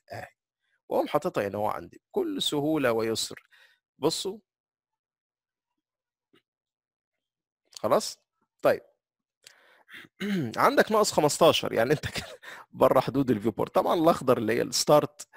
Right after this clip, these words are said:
بيبدا من زيرو زيرو او زيكو زيكو، براحتك عايز تسميها ايه، والاند بيبدا عند مية وخمسين فريم. طيب، يعني ايه؟ يعني حضرتك هنا عدد ال-، عرفت منين الكي فريم اللي انت واقف عليه؟ من الوحش ده. بصوا، انا هنا كده بيقول لي ده عند فريم رقم أربعة وسبعين، صفر.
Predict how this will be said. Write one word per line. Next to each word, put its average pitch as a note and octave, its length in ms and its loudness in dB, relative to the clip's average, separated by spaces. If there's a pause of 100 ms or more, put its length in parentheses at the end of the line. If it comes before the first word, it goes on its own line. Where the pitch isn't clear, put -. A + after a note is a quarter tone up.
(300)
بيبدا B2 320 6
من A2+ 160 -4
زيرو B2 280 0
زيرو D3+ 400 2
او A#2+ 100 2
زيكو B2 280 -4
زيكو، C#3+ 340 -2
براحتك - 360 -6
عايز G2+ 120 -6
تسميها A#2+ 340 -4
ايه، - 220 -2
والاند C3+ 1080 -4
بيبدا A#2 500 -4
عند A#2 240 -8
مية A#2+ 120 -2
وخمسين A#2 440 -8
فريم. - 340 -16
طيب، G#2 240 -2
يعني G#2+ 240 -2
ايه؟ F3 200 -4
يعني A2 200 -2
حضرتك A2+ 300 -2 (380)
هنا B2+ 240 4
عدد A#2 320 2
ال-، A2 840 -6
عرفت G#2+ 320 -2
منين A#2 240 -4
الكي A2 280 -12
فريم A#2 240 -2
اللي A2 120 -4
انت A2+ 100 -4
واقف A2+ 300 0
عليه؟ D3 240 -2
من C4 80 -8
الوحش B2 360 0
ده. - 140 -8
بصوا، - 380 -6
انا - 120 -6
هنا C#3 240 -4
كده - 240 -4
بيقول C3 220 -4
لي A#2+ 80 -4
ده G#2+ 200 -2
عند G#2 200 -6
فريم A2+ 260 -6
رقم A2 240 -4
أربعة A2 260 2
وسبعين، E2 400 -2
صفر. - 420 4